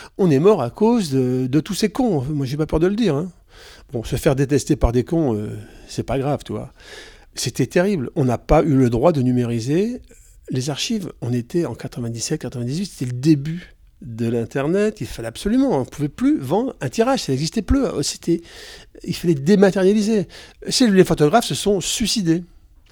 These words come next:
Ils avaient un très beau jouet, c'était pas le leur, ils ont préféré le briser. Et je voudrais aussi rajouter que cette agence a été créée par quatre photographes et a été détruite vingt-cinq ans plus tard, trente ans plus tard, par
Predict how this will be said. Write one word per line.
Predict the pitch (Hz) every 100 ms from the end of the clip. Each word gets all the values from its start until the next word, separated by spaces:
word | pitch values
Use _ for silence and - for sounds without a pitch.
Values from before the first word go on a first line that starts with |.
| - -
Ils | 143
avaient | 135
un | 127
très | -
beau | 175 143
jouet, | 110 110 131 240 - - -
c'était | - -
pas | 147 -
le | 117
leur, | 110 143 202
ils | - 127 123
ont | 127
préféré | - 117 127 131
le | 131
briser. | 113 117 113 104 127 - - - -
Et |
je | 131
voudrais | 147 160
aussi | 160 -
rajouter | 175 147 165 233
que | 208
cette | 147 147
agence | 143 131 143
a | 123
été | 127
créée | 113 131
par | 127 107
quatre | - 135
photographes | - 110 113 113 180 - - -
et | 127
a | 131
été | - 139
détruite | 131 175 - 240 208 - - - -
vingt-cinq | 165 139 165 - 160 -
ans | 156
plus | - 135
tard, | 147 180 196
trente | - 156
ans | 156
plus | 156
tard, | 147 208
par | - 170 147